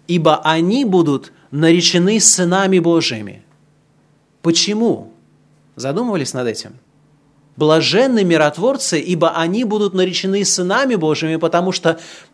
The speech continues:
творение мира, миротворчество — это то, что Бог делает.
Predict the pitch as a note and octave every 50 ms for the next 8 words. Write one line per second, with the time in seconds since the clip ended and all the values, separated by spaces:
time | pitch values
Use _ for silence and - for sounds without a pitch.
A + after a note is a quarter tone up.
0 | - - _ _ _ _ _ - - E3 E3 E3 G#3 B3+ C4+ A#3+ A3 G3 F3 E3+
1 | E3+ G3 B3 C4 G#3 E3 C#3+ C#3+ E3+ G#3 G#3+ F#3+ F3 E3+ F3 C#3+ D#3 G3+ C4+ D4
2 | C#4+ - - - E3 - - - C#3+ C#3 - E3 F3 F3 E3+ E3+ - A3+ C#4 C4+
3 | - - - G3+ F3 D#3 B2+ B2 C3+ C4 D4 C#4+ A3 - - - D#3+ D#3+ C3 A2+
4 | A2+ A2 G#2 - -